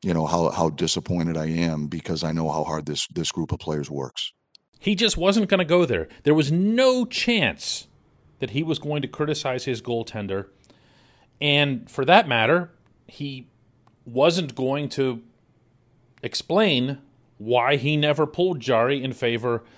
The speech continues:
Speaker 2: of Maxime Lagacé. And I, I don't know that he needed to.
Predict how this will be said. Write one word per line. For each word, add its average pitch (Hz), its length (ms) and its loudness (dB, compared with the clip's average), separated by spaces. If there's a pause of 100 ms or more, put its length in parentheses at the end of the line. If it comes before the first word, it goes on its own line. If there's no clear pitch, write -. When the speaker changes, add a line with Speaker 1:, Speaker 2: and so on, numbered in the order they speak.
(240)
Speaker 2:
of 113 320 -2 (580)
Maxime 113 640 -2 (340)
Lagacé. 110 680 2 (3250)
And - 100 -6
I, 269 420 -10
I - 40 -12
don't 247 160 0
know 226 160 2
that 214 100 4
he 196 160 2
needed 185 380 2
to. 82 240 -8